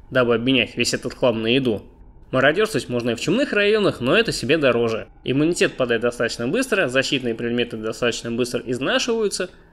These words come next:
и нас постоянно пытаются облапать какие-то сбинтованные сифилитики, от чего иммунитет падает ещё быстрее.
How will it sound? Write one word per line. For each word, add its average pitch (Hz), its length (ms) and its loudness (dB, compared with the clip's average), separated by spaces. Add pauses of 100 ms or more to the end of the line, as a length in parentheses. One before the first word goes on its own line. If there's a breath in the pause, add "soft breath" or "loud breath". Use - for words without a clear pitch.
(140 soft breath)
и 127 60 -6
нас 160 180 2
постоянно 139 420 2
пытаются 131 440 2
облапать 131 340 0
какие-то 127 280 -4
сбинтованные 123 540 0
сифилитики, 117 640 -2
от 107 140 -2
чего 123 420 0
иммунитет 127 440 0
падает 127 300 2
ещё 117 260 -2
быстрее. 104 540 -6